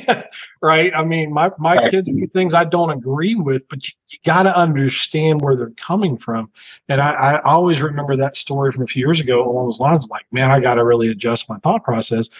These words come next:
Speaker 1: She's not checking out of the conversation. She's checking into the conversation in her own way. And, and it was definitely a, an important moment for me to, to realize as well.
Speaker 2: You, you know, and that's, and it's so true. And,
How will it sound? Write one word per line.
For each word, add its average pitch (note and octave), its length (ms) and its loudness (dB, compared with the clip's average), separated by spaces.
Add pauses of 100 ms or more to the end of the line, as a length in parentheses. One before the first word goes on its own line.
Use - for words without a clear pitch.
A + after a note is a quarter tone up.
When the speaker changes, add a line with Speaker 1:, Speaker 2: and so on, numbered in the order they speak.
(120)
Speaker 1:
She's A#3+ 320 0
not G3 220 2
checking B2 400 0
out D#3+ 240 2
of - 60 2
the B2+ 60 -6
conversation. F#2+ 840 -10 (180)
She's - 380 -4
checking B3 440 2
into D#4+ 280 4
the D3 100 -2
conversation B2 720 -4
in C3+ 80 -2
her C3+ 180 -2
own C3+ 180 -2
way. E3+ 300 -6 (140)
And, B2+ 320 -4
and C3 300 -2 (500)
it D#3 80 -2
was D3 140 0
definitely F3+ 340 4
a, D3 120 2
an C3+ 140 0
important C3+ 400 -2
moment C3+ 360 -2
for B2 100 -4
me C3 220 -2
to, B2+ 100 -2
to A#2+ 160 -8
realize A#2 380 -2
as A2 100 -16
well. A#2+ 240 -8 (640)
Speaker 2:
You, C#3 280 0 (220)
you E3 180 4
know, D3+ 100 4
and D3+ 260 4
that's, D#3 220 2
and D#3+ 200 2
it's C#3+ 140 0
so D#3+ 180 2
true. D#3+ 440 0
And, C#3 420 -2